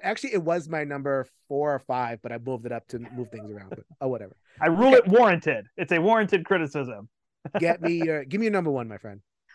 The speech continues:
Speaker 2: All right, my number one should probably be my number five, but no, I think it should be the number one, which is, for some reason, this is just fun in a box. Like,
Speaker 1: Sure.
Speaker 2: that's just what I wanna get to. My very first game of this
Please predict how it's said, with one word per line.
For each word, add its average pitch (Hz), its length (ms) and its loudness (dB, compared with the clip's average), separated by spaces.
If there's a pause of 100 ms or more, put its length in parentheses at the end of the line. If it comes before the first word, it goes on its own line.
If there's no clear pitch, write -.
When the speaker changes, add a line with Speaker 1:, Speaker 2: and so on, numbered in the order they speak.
(180)
Speaker 2:
All 247 80 8
right, 214 100 10
my 240 100 8
number 330 260 6
one 269 220 6
should - 260 0
probably 247 760 4
be 196 200 -4
my 180 180 4
number 165 360 0
five, 151 480 -2 (500)
but 202 180 -4
no, 180 420 4 (100)
I 147 80 0
think 220 140 -2
it 269 120 -4
should 269 300 -2
be 170 140 0
the 156 80 -2
number 151 280 0
one, 135 280 -4
which 170 200 -4
is, 190 240 2 (580)
for 156 100 -14
some 330 340 -2
reason, 170 360 0
this 202 200 0
is 302 140 -4
just - 340 -4 (160)
fun 160 240 4
in 139 140 -4
a 117 40 -8
box. - 560 -10 (440)
Like, 160 120 4
Speaker 1:
Sure. - 60 -6
Speaker 2:
that's 247 240 4
just 285 160 2
what 254 120 6
I 214 40 8
wanna 190 180 4
get 151 120 -2
to. 135 80 -8
My 175 240 4
very 196 400 4
first 233 280 0
game 190 200 -2
of 208 100 -6
this 226 240 -4